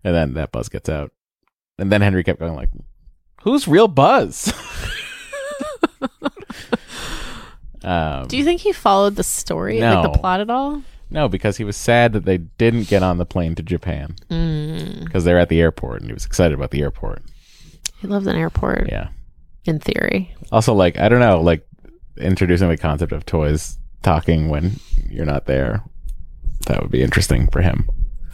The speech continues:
Speaker 2: When toys talking when I,
Speaker 1: When the
Speaker 2: Dory, am
Speaker 1: owner
Speaker 2: not,
Speaker 1: is not
Speaker 2: oh, when
Speaker 1: there.
Speaker 2: the owner is not there. I see.
Speaker 1: Yeah.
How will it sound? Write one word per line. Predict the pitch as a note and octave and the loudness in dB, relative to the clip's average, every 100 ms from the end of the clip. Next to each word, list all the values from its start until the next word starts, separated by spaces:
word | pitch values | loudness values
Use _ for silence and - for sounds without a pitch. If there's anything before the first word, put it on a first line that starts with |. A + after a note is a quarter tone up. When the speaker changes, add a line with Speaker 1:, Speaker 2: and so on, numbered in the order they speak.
| - - - | -6 0 2
Speaker 2:
When | F3+ D#3+ E3+ - - - - - - _ - - - | 2 2 -2 -4 -10 -10 -12 -16 -20 _ -20 -6 0
toys | G3 F3 - | 4 2 2
talking | E3+ E3+ E3+ | -2 -2 0
when | D#3 D#3+ - - | 0 -2 -8 0
I, | E3 E3 F3+ F3+ | 2 2 2 2
Speaker 1:
When | B2 | 4
the | A#2+ | 6
Speaker 2:
Dory, | A#2 | 6
am | |
Speaker 1:
owner | B2 B2 G#2+ | 6 6 4
Speaker 2:
not, | F#2 | 4
Speaker 1:
is | F2 | 4
not | F2 F3+ | 4 4
Speaker 2:
oh, | |
when | - | 2
Speaker 1:
there. | F3+ | 2
Speaker 2:
the | - | 4
owner | G3+ G3 E3 | 4 4 0
is | E3+ | -4
not | E3 F3 | -6 -8
there. | - - - | -10 -10 -8
I | E3 | -8
see. | D3+ G#2+ | -4 -4
Speaker 1:
Yeah. | D#2+ | -4